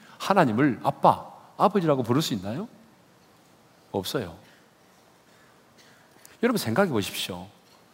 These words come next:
누가 하늘과 땅을 창조하신 그 전능하신 하나님을 아빠, 아버지라고 부를 수 있겠습니까? 아무도 없습니다.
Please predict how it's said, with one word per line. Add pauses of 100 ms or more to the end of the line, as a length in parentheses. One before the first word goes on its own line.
(260)
누가 (1000)
하늘과
땅을
창조하신 (680)
그
전능하신
하나님을 (420)
아빠, (680)
아버지라고
부를
수
있겠습니까? (760)
아무도
없습니다.